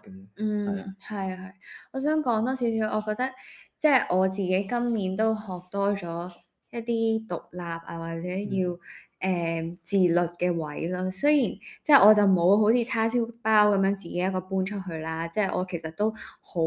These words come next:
Speaker 2: 鍾意黐住我屋企人啦。咁但係我覺得可能係因為做嘢方面啦，同埋加埋，呃，唔知呢，可能真係老啦，廿，廿都歲，我而家廿，廿幾歲啦。咁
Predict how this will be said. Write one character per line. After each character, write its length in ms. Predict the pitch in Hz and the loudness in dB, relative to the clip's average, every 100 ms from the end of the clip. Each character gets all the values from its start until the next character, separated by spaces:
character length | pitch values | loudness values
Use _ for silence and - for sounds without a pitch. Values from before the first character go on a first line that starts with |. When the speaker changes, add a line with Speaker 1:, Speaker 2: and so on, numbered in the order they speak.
| 175 202 | 2 4
Speaker 2:
鍾 240 | 226 247 | 6 6
意 120 | 220 | 6
黐 400 | 190 226 226 208 | 4 4 6 6
住 20 | 165 | 4
我 140 | 165 | 2
屋 40 | 185 | 0
企 220 | - 175 | -6 -4
人 120 | 175 - | -4 -6
啦。 200 | - 165 165 - - - - | -8 -8 -10 -16 -18 -20 -14
咁 160 | 226 254 | -6 -2
但 100 | 277 | 0
係 220 | 240 175 | 2 2
我 100 | 196 | 2
覺 100 | 196 202 | 0 0
得 120 | 240 247 - - | -2 -2 -14 -2
可 100 | 285 | 2
能 140 | 277 190 | 4 4
係 140 | 185 | 2
因 140 | 233 | 0
為 160 | 262 220 | 0 -2
做 320 | 190 185 170 | -2 -2 -2
嘢 260 | 170 165 185 | -4 -4 -4
方 220 | 220 226 | -4 -4
面 180 | 226 180 | -4 -4
啦， 280 | 185 190 190 | -2 -2 -2
同 120 | 190 | -4
埋 200 | 170 170 185 | -6 -6 -4
加 260 | 220 226 | 0 0
埋， 340 | 220 - - - - - - _ - | 0 -2 -6 -16 -18 -20 -20 _ -4
呃， 200 | 190 170 | -2 -2
唔 1040 | 160 160 170 - _ _ _ _ _ 190 | -4 -6 -10 -12 _ _ _ _ _ 0
知 220 | 190 330 370 | 4 6 8
呢， 60 | 370 | 8
可 180 | 339 339 | 8 8
能 60 | 190 | 6
真 120 | 262 | 6
係 100 | 240 | 6
老 200 | 185 156 175 | 4 2 2
啦， 120 | 196 | 2
廿， 500 | 202 170 160 165 170 _ - | 2 0 0 -2 -6 _ -8
廿 200 | 180 170 | -4 -2
都 100 | 208 | -2
歲， 240 | 220 202 165 | -2 -2 -2
我 60 | 160 | 0
而 140 | 156 | 2
家 100 | 180 | 2
廿， 240 | 202 185 - - _ | 2 0 -2 -10 _
廿 480 | - 190 175 165 165 | -14 -6 -2 -2 -4
幾 220 | 160 165 | -4 -2
歲 240 | 190 190 165 | -2 -2 -2
啦。 200 | 165 165 - - - - | -4 -8 -16 -20 -20 -8
咁 200 | 262 294 | -2 -2